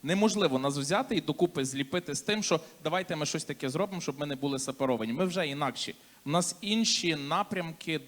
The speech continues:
думання, інші досвіди абсолютно. Це абсолютно реальна річ.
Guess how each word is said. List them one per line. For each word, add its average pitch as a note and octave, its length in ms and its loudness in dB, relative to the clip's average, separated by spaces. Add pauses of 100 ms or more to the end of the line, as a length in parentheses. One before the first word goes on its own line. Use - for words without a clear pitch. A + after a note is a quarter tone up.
думання, D#3 560 0
інші F3+ 480 -2
досвіди D3 560 0
абсолютно. C3+ 680 0 (320)
Це D3+ 140 -4
абсолютно F#3+ 480 0
реальна D#3 380 2
річ. A2 340 -6